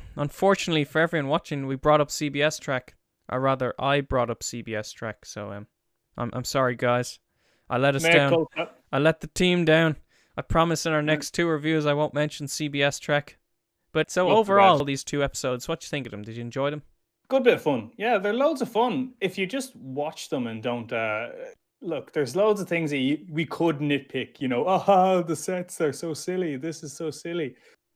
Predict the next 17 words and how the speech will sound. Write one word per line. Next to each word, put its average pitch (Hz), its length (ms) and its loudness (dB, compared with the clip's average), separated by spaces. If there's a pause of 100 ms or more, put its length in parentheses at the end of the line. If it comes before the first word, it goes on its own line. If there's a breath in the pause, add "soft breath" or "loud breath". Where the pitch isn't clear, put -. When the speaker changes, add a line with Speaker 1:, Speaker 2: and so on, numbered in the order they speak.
(260)
Speaker 2:
But 131 380 2 (320)
to - 80 -12
be 156 120 0
honest, 190 280 2
if 165 120 -4
you 151 100 -6
just 175 220 -6
let - 160 0
yourself 180 300 -2
accept 143 340 -4
that 117 100 -12
this 127 160 -8
was 113 120 -16
made 120 260 -4
in 107 280 -12
nineteen 113 320 -10
sixty-six, - 640 -14